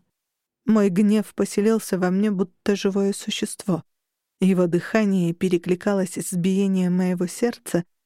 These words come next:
помогая мне засыпать и просыпаться. Сейчас этот ритм был притушен. Я села напротив Ианты.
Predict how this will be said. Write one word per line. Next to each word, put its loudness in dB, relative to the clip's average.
помогая 2
мне 2
засыпать -4
и -2
просыпаться. -4
Сейчас -2
этот -2
ритм 2
был 2
притушен. -4
Я 4
села 0
напротив 0
Ианты. -2